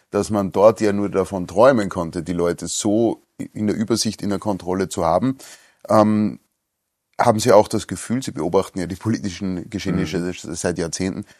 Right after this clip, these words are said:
Speaker 1: dass die Obrigkeit sich nicht mehr verstanden fühlt vom Volk, dass sie auch eine Ablehnung haben gegen den, gegen die Massen?
Speaker 2: Hm. Gehen noch mal z-, ganz kurz zurück zum Buch. Es gibt auch eine Webseite dazu, rettet minus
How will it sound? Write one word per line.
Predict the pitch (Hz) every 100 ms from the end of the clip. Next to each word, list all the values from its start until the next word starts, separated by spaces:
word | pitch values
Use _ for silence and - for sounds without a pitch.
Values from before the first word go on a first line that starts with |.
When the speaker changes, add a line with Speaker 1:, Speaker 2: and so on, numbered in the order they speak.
| _ -
Speaker 1:
dass | 117 -
die | - 127
Obrigkeit | 113 107 123 - 110 113 - - _ _ _ _ _ _ _
sich | - - 113
nicht | 113 117 -
mehr | 113 110 110 - -
verstanden | - 117 98 95 113
fühlt | - 135 135
vom | - 127
Volk, | - 90 120 - - _
dass | 101 -
sie | 107 104 101 85 _
auch | - 104 101 - _ _
eine | 101 101
Ablehnung | - 104 98 131 131
haben | 123 127
gegen | 120
den, | 120 117 - _ -
gegen | 113
die | 113
Massen? | 104 - 143 139 -
Speaker 2:
Hm. | 69 76 _ _ _ _
Gehen | 80 87
noch |
mal | 82 80
z-, | - -
ganz | 78 82
kurz | 82 78
zurück | - 76
zum | - 76
Buch. | 76 92
Es | -
gibt | 78 71
auch |
eine | 73 69
Webseite | 76 - 82 80 78
dazu, | 80 - 90 80
rettet | 71 80 82 71
minus | 78 80 80 - -